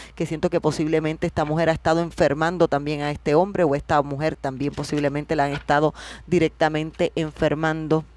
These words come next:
Y yo siento que lo que esta persona, siento que se ha estado dando cuenta es una energía que es, es como, siento que es como que esta persona sabe que tiene que tomar sus maletas, que siento que lo único que le interesa a estas personas es la energía del dinero.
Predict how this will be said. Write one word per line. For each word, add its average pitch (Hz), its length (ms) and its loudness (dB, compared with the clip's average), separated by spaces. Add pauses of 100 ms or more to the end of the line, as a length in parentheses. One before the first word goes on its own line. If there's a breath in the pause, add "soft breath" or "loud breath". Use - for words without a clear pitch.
(840)
Y 180 80 -2
yo 180 80 6
siento 226 260 2
que 190 140 2
lo 170 80 6
que 165 80 -4
esta 190 180 -2
persona, 196 480 2 (260 loud breath)
siento 180 280 0
que 180 100 -2
se 170 140 -2
ha - 20 2
estado 180 380 4
dando 170 320 2
cuenta 220 400 0
es 175 180 -2
una 180 220 -4
energía 170 360 -2
que 170 120 -6
es, - 200 -8
es 185 200 -2
como, 170 400 4 (500 loud breath)
siento 190 380 -2
que 185 240 0
es 196 100 -2
como 220 240 2
que - 80 -4
esta 202 160 0
persona 208 420 2 (440)
sabe 208 340 2
que 175 100 -2
tiene 277 300 -6
que 277 100 0
tomar 175 300 2 (240)
sus - 480 0 (240)
maletas, 160 640 0 (320 loud breath)
que 185 140 4
siento 190 260 2
que 214 80 4
lo 185 100 8
único 220 300 4
que 208 80 0
le 190 60 0
interesa 180 340 -2
a - 0 -
estas 208 160 -2
personas 185 540 0
es 185 280 -2
la 170 140 0
energía 160 380 2
del 175 200 0
dinero. 151 400 2